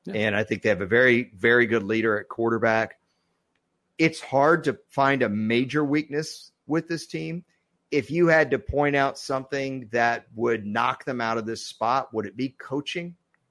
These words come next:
Speaker 1: I just think their, their linebackers in their secondary, whenever they had to play a good defense last year, or sorry, a good offense, like a good passing offense,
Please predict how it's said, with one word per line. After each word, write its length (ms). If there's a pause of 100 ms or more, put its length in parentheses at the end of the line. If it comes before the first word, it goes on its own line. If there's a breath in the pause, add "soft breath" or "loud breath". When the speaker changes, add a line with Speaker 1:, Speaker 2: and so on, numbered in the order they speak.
(1300 soft breath)
Speaker 1:
I 120
just 200
think 160
their, 380
their 280
linebackers 760
in 180
their 80
secondary, 600
whenever 500
they 160
had 160
to 60
play 240
a 40
good 200
defense 440
last 340
year, 300 (260)
or 80
sorry, 240
a 60
good 200
offense, 440
like 100
a 60
good 200
passing 420
offense, 520